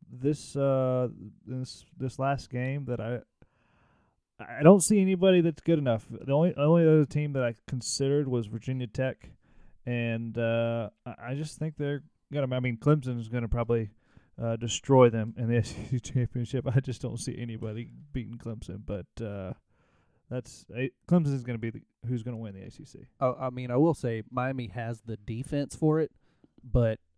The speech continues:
Speaker 2: they're, they're going to have to clean up their offense.
Speaker 1: Well, you, you say that. I mean, if they can just get that offensive line straight, I, that quarterback showed me some flashes. I mean, he, he was pretty good, a-, and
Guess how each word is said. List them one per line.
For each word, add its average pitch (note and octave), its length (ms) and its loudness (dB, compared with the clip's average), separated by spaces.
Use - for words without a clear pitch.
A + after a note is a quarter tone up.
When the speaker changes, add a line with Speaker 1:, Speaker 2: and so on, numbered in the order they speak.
Speaker 2:
they're, B2 480 0
they're A#2 180 -4
going A#2+ 320 4
to A2 60 -8
have A2+ 180 -6
to B2 80 -10
clean A#2 300 -6
up G2+ 240 -10
their G#2+ 180 -6
offense. G#2+ 580 -12
Speaker 1:
Well, G3 220 4
you, D#3+ 180 -2
you D#3 120 -2
say D#3 260 6
that. A#2 260 2
I B2+ 60 -8
mean, A#2+ 220 -4
if A2 140 -12
they D3+ 180 -6
can A#2 160 -16
just B2+ 220 -10
get C#3+ 160 -4
that G#2 180 -6
offensive B2+ 440 -8
line A2 320 -8
straight, F#2 260 -12
I, - 180 -14
that D3 140 -10
quarterback A3+ 440 2
showed F#3+ 200 -2
me C4 80 -10
some B2 160 -12
flashes. - 640 -6
I G2 40 -14
mean, A#2+ 160 -10
he, C#3+ 140 -10
he C3+ 140 -4
was A3 160 -6
pretty E3+ 240 -2
good, C3 380 -4
a-, A2 160 -14
and C3+ 440 -6